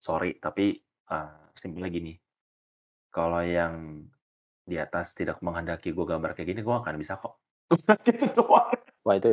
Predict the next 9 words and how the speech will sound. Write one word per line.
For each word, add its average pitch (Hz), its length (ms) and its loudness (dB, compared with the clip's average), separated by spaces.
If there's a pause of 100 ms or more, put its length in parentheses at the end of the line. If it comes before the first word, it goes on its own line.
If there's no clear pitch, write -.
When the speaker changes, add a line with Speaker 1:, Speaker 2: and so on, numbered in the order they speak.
(100)
Speaker 1:
Gagal. 95 340 8
Speaker 2:
jawaban 98 140 0
yang, 98 160 0 (480)
itu, 117 160 8 (160)
itu 117 160 4
mendekati 110 560 8
Romo 110 360 8
loh 101 120 8
jawabannya 95 480 4